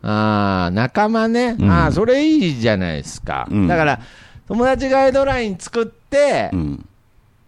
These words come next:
Speaker 1: 仲間ガイドラインを
Speaker 2: うん。
Speaker 1: 作れば、
Speaker 2: うん。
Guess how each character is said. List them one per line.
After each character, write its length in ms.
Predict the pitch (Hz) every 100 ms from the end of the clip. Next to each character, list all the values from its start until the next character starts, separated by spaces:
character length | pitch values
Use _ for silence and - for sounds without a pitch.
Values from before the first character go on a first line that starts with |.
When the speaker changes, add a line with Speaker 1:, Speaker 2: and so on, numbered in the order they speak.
| _ _
Speaker 1:
仲 340 | 196 170 185 240
間 140 | 262
ガ 180 | 247 254
イ 60 | 254
ド 120 | 262
ラ 200 | 254 233
イ 140 | 165
ン 100 | 135
を 380 | 160 247 117 78 -
Speaker 2:
う 40 |
ん。 240 | 85 69 - _ _ _ _ _ _ _ _ _ _
Speaker 1:
作 240 | - 160
れ 140 | 143 131
ば、 420 | 175 311 113 -
Speaker 2:
う 40 | 98
ん。 260 | 76 67